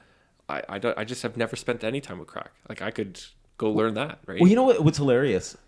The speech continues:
Speaker 2: Uh, I just watched, uh, Magnus Midtbo. He's, like, he's climbed five fifteen. He's, you know,
Speaker 1: Yeah,
Speaker 2: could
Speaker 1: he's
Speaker 2: do
Speaker 1: super
Speaker 2: one,
Speaker 1: weak.
Speaker 2: yeah,
Speaker 1: Yeah.
Speaker 2: yeah, one arm muscle ups. Uh, <laughs>
Speaker 1: He's a noob.
Speaker 2: Yeah. He's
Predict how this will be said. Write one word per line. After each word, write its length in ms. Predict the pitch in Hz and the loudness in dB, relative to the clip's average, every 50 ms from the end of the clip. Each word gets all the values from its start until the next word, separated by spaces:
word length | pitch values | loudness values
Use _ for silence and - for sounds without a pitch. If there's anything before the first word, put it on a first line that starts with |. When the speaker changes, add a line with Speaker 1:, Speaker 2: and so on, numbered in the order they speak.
| _ _ - | _ _ -6
Speaker 2:
Uh, 540 | 120 113 101 95 90 85 80 80 80 80 82 - _ _ _ _ _ _ _ _ | -4 -2 -2 -2 -4 -6 -8 -8 -10 -12 -14 -16 _ _ _ _ _ _ _ _
I 120 | - 117 110 | -4 -4 -4
just 320 | 107 117 135 139 139 - | -2 -2 -2 -4 -4 -2
watched, 600 | 117 110 101 101 98 - - - - - - - - | -2 -2 0 0 0 -2 -4 -8 -12 -12 -12 -8 -6
uh, 300 | - 98 85 78 80 78 78 78 | -6 -4 -4 -4 -6 -8 -10 -8
Magnus 380 | - 120 120 120 113 107 95 - | -4 -2 -2 -2 -2 -4 -8 -6
Midtbo. 420 | - 92 90 - - 82 76 78 | -8 -10 -10 -8 -8 -8 -8 -8
He's, 160 | 73 71 - - | -10 -12 -12 -12
like, 240 | - 69 - - _ _ | -14 -14 -16 -20 _ _
he's 140 | _ 85 - | _ -16 -16
climbed 300 | - - 69 65 76 - - | -14 -16 -14 -14 -14 -12 -10
five 180 | 67 67 67 | -10 -10 -10
fifteen. 680 | - - - - - - - 69 65 69 71 71 67 69 | -12 -12 -14 -14 -16 -16 -16 -16 -14 -14 -14 -14 -16 -16
He's, 180 | 67 - - - | -18 -20 -20 -18
you 100 | - 67 | -16 -16
know, 180 | 65 60 - - _ | -16 -16 -18 -16 _
Speaker 1:
Yeah, 120 | - 107 | -10 -8
Speaker 2:
could 80 | 98 78 | -6 -6
Speaker 1:
he's 80 | - 104 | -2 0
Speaker 2:
do 40 | 104 | 0
Speaker 1:
super 140 | 104 95 87 | 0 0 0
Speaker 2:
one, 100 | 90 90 | -2 -2
Speaker 1:
weak. 300 | 85 80 87 - - - | -2 -4 -6 -8 -6 -2
Speaker 2:
yeah, 140 | 123 107 80 | -2 0 0
Speaker 1:
Yeah. 60 | 69 87 | -2 -4
Speaker 2:
yeah, 160 | 98 92 76 - - - - - | -4 -4 -6 -6 -10 -14 -10 -6
one 160 | 95 92 90 | -4 -4 -4
arm 120 | 85 82 80 | -4 -4 -6
muscle 280 | 80 82 - - 71 78 | -6 -8 -8 -8 -10 -8
ups. 600 | 69 82 - - - - - - - - - - - | -8 -8 -8 -8 -10 -10 -10 -10 -10 -10 -10 -6 2
Uh, 260 | - 143 131 123 135 | 6 6 8 8 6
<laughs> 480 | 139 - - 220 - - - 233 - 110 | 6 8 8 8 10 12 12 12 12 10
Speaker 1:
He's 120 | 101 110 | 6 -2
a 20 | 92 | -8
noob. 380 | 92 95 92 90 85 85 104 - _ _ - | -6 -6 -4 -4 -4 -6 -8 -12 _ _ -4
Speaker 2:
Yeah. 220 | 117 110 95 85 - - _ _ _ _ _ _ _ | -2 -2 -2 -2 -6 -10 _ _ _ _ _ _ _
He's 520 | - - 160 165 170 175 170 151 - - | -6 0 2 4 4 4 2 2 0 -4